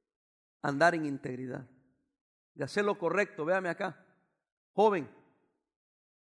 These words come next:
usted ahora está siendo presentado con muchas verdades que se le estamos enseñando y predicando.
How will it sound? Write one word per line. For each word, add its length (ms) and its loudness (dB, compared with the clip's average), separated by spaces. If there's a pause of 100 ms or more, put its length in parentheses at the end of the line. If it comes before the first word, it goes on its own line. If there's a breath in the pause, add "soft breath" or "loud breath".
usted 280 2
ahora 500 8
está 200 -2
siendo 300 0
presentado 840 0 (1400)
con 160 -6
muchas 280 2
verdades 560 6
que 120 -8
se 80 -8
le 60 -4
estamos 360 -4
enseñando 500 -4
y 60 -2
predicando. 640 -10